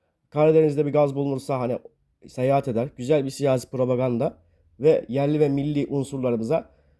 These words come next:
çok çok değerli bir ekleme daha olabilir.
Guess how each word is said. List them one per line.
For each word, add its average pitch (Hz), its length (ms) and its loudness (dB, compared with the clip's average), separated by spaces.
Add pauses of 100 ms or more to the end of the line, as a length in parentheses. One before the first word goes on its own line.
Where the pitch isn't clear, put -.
(220)
çok 185 260 0
çok 160 260 2
değerli 156 400 2
bir - 140 -6
ekleme 143 440 -2
daha 139 240 0
olabilir. 131 600 -4